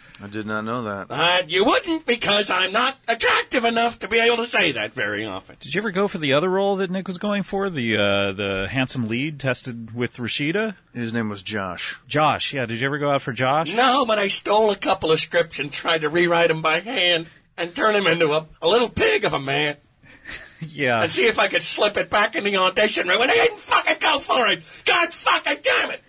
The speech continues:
Speaker 3: Is that usually the kind of roles that, that you get? You read a script and it says "a little pig of a man," and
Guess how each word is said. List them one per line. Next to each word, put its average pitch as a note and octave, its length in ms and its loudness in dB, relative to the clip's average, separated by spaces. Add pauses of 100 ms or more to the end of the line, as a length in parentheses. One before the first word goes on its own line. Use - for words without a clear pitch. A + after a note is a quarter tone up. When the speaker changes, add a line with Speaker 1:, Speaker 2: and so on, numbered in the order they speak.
Speaker 3:
Is C3+ 60 -4
that A3+ 140 4
usually A3 400 4
the E3+ 120 0
kind F#3+ 320 0
of D#3 140 0
roles E3 380 4
that, C#3 280 0
that B2+ 200 -4
you C#3 140 -2
get? C#3+ 300 2
You B2+ 140 0
read C3 160 0
a B2+ 40 0
script C3+ 380 -2
and A2+ 100 -2
it A2 80 -4
says A#2 220 0
"a A2+ 60 -2
little A#2 240 -2
pig B2+ 280 -2
of A#2 120 0
a A2+ 60 0
man," A#2+ 420 2
and A2 240 -2